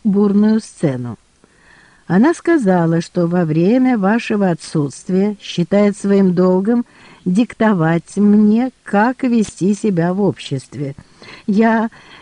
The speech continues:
я», проговорила Даниэль, кусая нижнюю губу. Вроде бы ответила, что не признаю ее авторитета. А она... она, наверное, подумала, что я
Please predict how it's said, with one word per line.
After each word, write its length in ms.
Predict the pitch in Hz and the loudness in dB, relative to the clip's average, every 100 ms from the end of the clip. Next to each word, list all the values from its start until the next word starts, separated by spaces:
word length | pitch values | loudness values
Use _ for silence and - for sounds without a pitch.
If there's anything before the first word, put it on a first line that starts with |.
| - | -2
я», 440 | 214 233 226 240 - _ _ _ _ _ - | 2 2 2 0 -2 _ _ _ _ _ -4
проговорила 680 | 170 160 156 147 156 139 147 | -2 0 0 0 -2 -2 -4
Даниэль, 680 | 151 165 156 160 233 247 - | -4 -2 -2 0 -2 -2 -6
кусая 580 | - 220 - 226 226 226 | -4 -4 -2 0 2 2
нижнюю 580 | 190 175 190 185 185 180 | 2 2 0 0 0 0
губу. 460 | 175 156 135 113 _ _ _ - - - | -2 -2 -4 -6 _ _ _ -20 -20 -6
Вроде 400 | 190 269 254 262 | 0 2 4 2
бы 100 | 269 | 2
ответила, 720 | 269 269 269 330 - 190 165 | 2 2 2 2 2 0 0
что 500 | - - 190 185 185 | -2 -2 2 2 2
не 340 | 185 190 202 208 | 4 4 4 2
признаю 680 | 220 240 226 247 294 311 339 | 0 0 2 2 2 4 2
ее 500 | 170 170 165 165 156 | 4 2 2 0 -2
авторитета. 840 | 151 190 196 202 - 131 - 131 - _ _ _ _ - | -2 0 0 0 -2 -4 -6 -16 -16 _ _ _ _ -4
А 380 | 185 190 180 - | 0 2 0 -2
она... 420 | 185 190 220 202 185 _ _ _ _ _ _ _ - | 0 2 2 2 -2 _ _ _ _ _ _ _ -4
она, 460 | 208 214 302 349 359 | 2 4 4 2 2
наверное, 540 | 262 208 269 269 214 | 2 2 2 2 0
подумала, 680 | 185 185 147 151 190 277 277 | 0 -2 -2 -2 0 0 0
что 240 | 165 - | -2 -2
я 560 | 165 151 165 185 226 226 | -2 0 0 0 0 -2